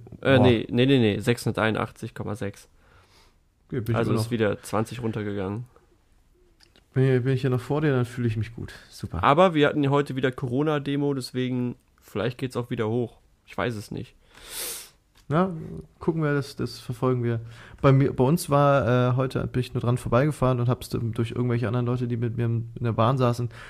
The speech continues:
Speaker 2: gab's anscheinend eine Inf-, Impfaktion in der Krone, in der Disco. Heißt, man kriegt einen Schuss und darf dafür dann tanzen.
Speaker 1: Geil.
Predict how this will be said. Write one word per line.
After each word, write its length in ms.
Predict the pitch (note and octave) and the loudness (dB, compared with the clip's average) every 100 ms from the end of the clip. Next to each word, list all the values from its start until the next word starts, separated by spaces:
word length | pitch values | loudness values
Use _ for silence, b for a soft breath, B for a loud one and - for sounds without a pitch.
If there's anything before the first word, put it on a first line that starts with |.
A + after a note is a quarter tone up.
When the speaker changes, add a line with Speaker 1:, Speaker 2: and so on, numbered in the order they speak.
| B | B
Speaker 2:
gab's 200 | - A#2+ | -2 0
anscheinend 320 | A#2+ B2 B2+ A#2+ | 0 2 2 2
eine 140 | C#3+ | 0
Inf-, 200 | D#3 B2+ - | 0 -2 -2
Impfaktion 560 | C3+ C#3+ A2 - C3 B2 | -2 -2 -2 -2 0 2
in 100 | A2+ | 2
der 120 | G#2+ | 0
Krone, 500 | - A#2+ C#3+ C3 G2 - B B B B | 0 2 4 6 4 0 B B B B
in 60 | |
der 100 | A#2 | 2
Disco. 420 | A2 D3+ - G2+ G2 | 6 4 4 2 4
Heißt, 320 | G#2 - - | 2 0 -4
man 160 | A#2 | -4
kriegt 320 | A2+ C3 - - | -2 -4 -4 -6
einen 80 | |
Schuss 320 | A2+ D3+ D#3 - | 0 0 0 -2
und 220 | B2+ A#2 | -4 0
darf 160 | A#2 | 0
dafür 240 | A#2 B2 A#2+ | 0 0 0
dann 160 | A#2 | 0
tanzen. 360 | A2+ A#2+ A2+ F#2 - B B B B B B B | 0 0 0 -4 -6 B B B B B B B
Speaker 1:
Geil. 180 | B2+ A#2 | 0 2